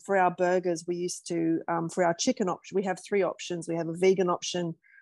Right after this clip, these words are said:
a beef option, and a chicken option. We use Angel Bay beef burgers,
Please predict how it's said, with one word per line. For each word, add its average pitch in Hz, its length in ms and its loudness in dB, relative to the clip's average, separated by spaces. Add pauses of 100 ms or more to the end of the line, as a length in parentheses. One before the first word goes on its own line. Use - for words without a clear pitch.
(180)
a 175 140 4
beef 175 400 2
option, 165 360 -2
and 156 120 -4
a 160 80 -2
chicken 165 340 -2
option. - 460 -4 (480)
We 196 120 6
use 208 300 6
Angel 190 400 4
Bay 170 480 0
beef 180 260 -2
burgers, 208 580 -4